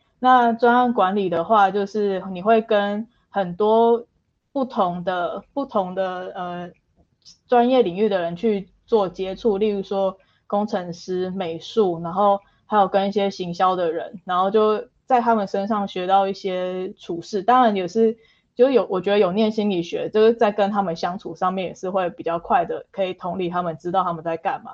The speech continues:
然后之后实际上去做的，真正在做的话就是系统制作，然后就跟小朋友的阅读，然后跟他们的阅读的自动监控，然后怎么样可以读得更好，就是做这方面的研究跟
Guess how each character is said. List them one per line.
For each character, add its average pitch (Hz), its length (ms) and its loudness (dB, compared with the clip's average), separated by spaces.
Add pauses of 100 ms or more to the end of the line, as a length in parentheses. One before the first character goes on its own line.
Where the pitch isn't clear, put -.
然 180 80 -4
后 214 300 0 (280)
之 214 140 0
后 233 180 6
实 202 160 -6
际 214 140 0
上 214 180 -2
去 208 200 -2
做 196 200 0
的， 165 360 -2
真 285 260 -2
正 302 180 0
在 262 160 4
做 240 200 4
的 196 60 2
话 214 140 0
就 208 160 2
是 214 240 0
系 208 200 -6
统 170 240 -6
制 175 200 -6
作， - 380 -10
然 165 100 -8
后 180 120 -2
就 202 160 -4
跟 196 200 0
小 170 140 -8
朋 190 140 -8
友 190 100 -2
的 165 160 -4
阅 180 280 -2
读， - 380 -20
然 170 120 -12
后 196 260 2 (400)
跟 208 180 0
他 208 180 0
们 196 200 0
的 170 300 0
阅 233 220 4
读 175 180 -6
的 175 140 -2
自 196 180 -4
动 190 280 0
监 175 280 -6
控， 165 320 -2
然 165 100 -6
后 180 80 -2
怎 185 160 -10
么 165 80 -10
样 196 200 0
可 196 140 -4
以 165 100 -2
读 165 200 -6
得 170 140 -2
更 175 240 -2
好， - 220 -8
就 202 100 -2
是 196 100 0
做 196 220 0
这 196 180 -4
方 180 200 -2
面 185 160 -6
的 165 100 -6
研 156 240 -6
究 175 220 -2
跟 170 400 -8